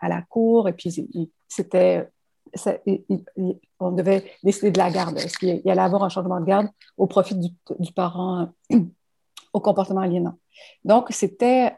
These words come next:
c'était beaucoup de gestion de crise, c'était beaucoup de, de parents en très, très grande souffrance, hein.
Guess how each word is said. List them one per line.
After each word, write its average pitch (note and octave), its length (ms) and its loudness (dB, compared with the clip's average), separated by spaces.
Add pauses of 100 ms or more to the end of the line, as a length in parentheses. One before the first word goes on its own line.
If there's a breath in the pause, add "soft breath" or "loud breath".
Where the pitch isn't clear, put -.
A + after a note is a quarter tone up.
(100)
c'était - 240 -4
beaucoup G#3+ 200 0
de C4+ 60 -2
gestion G#3+ 360 0
de F3 100 -2
crise, B3+ 460 -2
c'était - 160 -2
beaucoup G#3 320 -2
de, G3+ 180 2
de D#3+ 120 -10
parents G3+ 460 -2
en - 140 -8 (160)
très, - 320 -6
très - 220 -6
grande F#3 240 -4
souffrance, F#3 600 -8
hein. F#3 160 -8